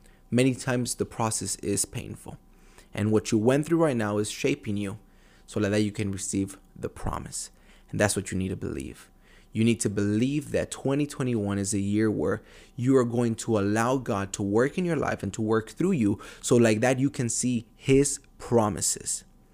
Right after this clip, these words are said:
There is one word that I chose for twenty twenty-one. The, the last, the last, s-, what, what, what was it? A Thursday, uh, December thirty-first, twenty twenty, I was in church.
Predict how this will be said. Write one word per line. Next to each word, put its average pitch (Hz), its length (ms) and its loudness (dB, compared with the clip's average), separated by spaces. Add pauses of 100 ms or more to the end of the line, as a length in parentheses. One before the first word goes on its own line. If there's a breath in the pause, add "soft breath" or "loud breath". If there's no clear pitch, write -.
(160)
There 147 160 12
is 143 120 6
one 123 480 4
word 135 240 6
that 107 100 2
I 104 80 4
chose 110 260 0
for 107 180 -2
twenty 104 380 -2
twenty-one. 98 640 -6 (800 loud breath)
The, 117 360 8
the 123 140 4
last, 123 720 4 (480 soft breath)
the 110 80 4
last, 120 640 2 (260)
s-, - 540 -4
what, 107 240 0
what, 117 280 0
what 120 180 2
was 104 180 0
it? - 60 -8
A - 80 -8
Thursday, 127 560 2 (500)
uh, - 160 -12
December 117 460 0
thirty-first, 113 640 2
twenty 107 240 -4
twenty, 98 340 -6
I 95 60 -4
was 101 180 -2
in 101 100 -4
church. - 400 -4